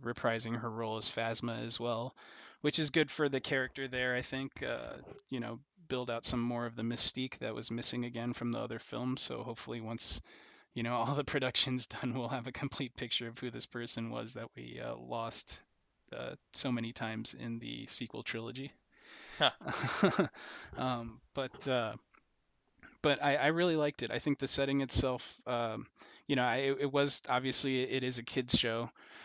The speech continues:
Speaker 1: Um, we, that much should be said. Um, so, you know, it, there is a lot of slapstick humor.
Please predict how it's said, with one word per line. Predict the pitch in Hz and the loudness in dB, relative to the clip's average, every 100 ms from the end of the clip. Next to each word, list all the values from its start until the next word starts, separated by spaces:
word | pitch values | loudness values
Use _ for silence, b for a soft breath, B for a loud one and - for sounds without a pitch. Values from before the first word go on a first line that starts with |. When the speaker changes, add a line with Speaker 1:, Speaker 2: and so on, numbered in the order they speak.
| B - | B -2
Speaker 1:
Um, | 120 117 117 - - - - - | 0 2 -2 -4 -12 -18 -18 -8
we, | 123 113 101 - - | -6 -6 -14 -20 -4
that | 120 117 - | -2 -2 -4
much | 131 120 117 | -2 2 4
should | - - 123 120 | 4 4 0 0
be | 117 | 0
said. | 113 - 139 120 120 B B B B | 4 6 6 2 -2 B B B B
Um, | 113 120 113 107 98 - - - | 0 2 2 0 -4 -10 -8 0
so, | - 127 117 110 | 4 4 2 -2
you | 123 120 | -2 -2
know, | 123 | -2
it, | 120 127 123 135 | -2 -6 -6 -2
there | 131 120 | 2 2
is | 123 123 | 2 0
a | 123 | 2
lot | 123 120 | 2 6
of | |
slapstick | - - 123 - - 127 | 6 6 2 2 2 0
humor. | - 123 117 117 | 0 0 2 0